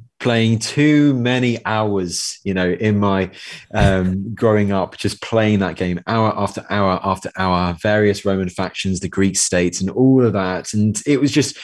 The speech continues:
Speaker 1: it, it just really encapsulated my interest in that period. And, you know, I think there was definitely one stage where I could literally tell you the descriptions of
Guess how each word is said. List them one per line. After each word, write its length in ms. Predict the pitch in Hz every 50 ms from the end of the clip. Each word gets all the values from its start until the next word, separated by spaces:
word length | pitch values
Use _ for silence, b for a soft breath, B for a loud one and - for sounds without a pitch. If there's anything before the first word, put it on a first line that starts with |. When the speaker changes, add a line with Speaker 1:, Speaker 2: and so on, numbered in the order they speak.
| B B B B B _ _ _
Speaker 1:
it, 400 | 139 147 147 - 190 160 160 - -
it 140 | 156 143 113
just 200 | - 139 - 143
really 360 | 151 147 180 190 180 160 147
encapsulated 720 | 131 131 139 143 113 113 - 131 127 120 113 - 107 98 110
my 140 | 107 107
interest 400 | 107 107 101 - 107 95 - -
in 100 | 107 98
that 260 | 98 98 90 - - -
period. 520 | - 110 107 104 101 101 98 95 90 98
And, 260 | 98 98 98 95 - 110
you 120 | 107 101
know, 160 | 101 98 101 -
I 60 | 113
think 140 | - 120 110
there 60 | 107
was 120 | 101 95 -
definitely 240 | 110 - - 104
one 240 | 95 98 104 110 104
stage 320 | - - 98 90 90 - -
where 80 | 92
I 40 | 92
could 160 | - 87 92
literally 440 | 95 98 104 - - - - 90 87
tell 220 | - - - 98
you 140 | 95 92 85
the 80 | - -
descriptions 600 | - 87 - - 104 98 - - 92 87 - -
of 100 | 90